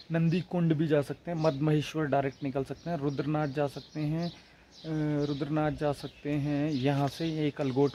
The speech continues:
पास है, कलगोट पास उनतीस सौ मीटर पे है, इसको क्रॉस करके आप पीछे कलगोट डुमक, वहाँ से नदी क्रॉस करके टोली ताल होते हुए पनार बुग्याल और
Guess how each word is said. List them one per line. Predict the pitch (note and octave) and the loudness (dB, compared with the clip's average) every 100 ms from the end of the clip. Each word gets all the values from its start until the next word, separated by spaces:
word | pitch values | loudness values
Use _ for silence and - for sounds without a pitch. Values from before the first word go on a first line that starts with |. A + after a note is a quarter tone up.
| - | -2
पास | D3 C3+ - | -2 -2 -4
है, | F3+ - - - - | -8 -8 -20 -20 -10
कलगोट | D3+ C#3 D3+ C3+ | -2 2 2 0
पास | D3+ D3+ - - - - - - - - E3 | -2 -2 -4 -14 -16 -14 -14 -18 -20 -10 -4
उनतीस | F3+ - G3 | -4 -2 -6
सौ | - D#3 | -2 -2
मीटर | C#3 B2+ | -2 -4
पे | A#2+ C#3 | -6 -8
है, | D#3+ - - - - | -10 -14 -20 -18 -14
इसको | E3 - D#3+ | -10 -4 -4
क्रॉस | D#3 D3+ - | 0 -2 -2
करके | D3+ B2+ D3+ | -10 -6 -4
आप | D#3+ G3+ - - - - - - - | -4 -6 -10 -20 -20 -20 -20 -20 -12
पीछे | D3+ - | -10 -8
कलगोट | D3+ D3 C#3 D3 | -4 -2 2 2
डुमक, | C#3 D3+ D#3+ D#3+ | 2 0 0 -2
वहाँ | D3 C#3 | -4 -4
से | - D#3 | -2 0
नदी | D3 C3+ | 0 0
क्रॉस | C3+ B2+ - | 0 -4 -4
करके | A#2+ D3 | -8 -6
टोली | C3+ - C#3+ D3 D3 | -6 -2 0 0 -2
ताल | - C#3 C#3+ C#3 | -2 0 2 2
होते | C3 C#3 | 0 -2
हुए | C3+ D3+ - | -2 -2 -2
पनार | C3+ C3+ C#3 | 0 2 2
बुग्याल | B2+ B2+ C#3 D#3 | 0 -4 -6 -2
और | G3 | -2